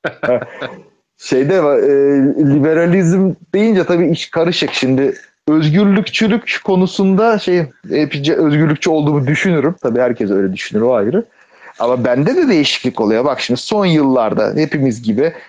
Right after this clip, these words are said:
e, şey, ben de kendimi güvende hissetmiyorum, emniyette hissetmiyorum. O zaman böyle eski, mesela on on beş yıl önceki fikirlerime göre daha şahinleştiğimi ve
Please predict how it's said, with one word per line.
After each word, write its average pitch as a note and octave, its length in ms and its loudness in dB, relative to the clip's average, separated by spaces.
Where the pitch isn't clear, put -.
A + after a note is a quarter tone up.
e, D#3 240 0
şey, D3+ 300 0
ben E3 240 2
de F#3 220 -2
kendimi D3 320 0
güvende D#3 400 2
hissetmiyorum, G3+ 640 0
emniyette C3+ 600 0
hissetmiyorum. A3+ 800 -2
O G#3 80 0
zaman A#3+ 400 2
böyle G3 180 2
eski, F3+ 600 -2
mesela D#3 280 0
on E3+ 180 0
on G3 180 0
beş E3 240 -2
yıl F3 100 0
önceki D3 400 -2
fikirlerime D3 720 0
göre D3 380 0
daha F#3 260 0
şahinleştiğimi C#3+ 1120 -2
ve G3 200 2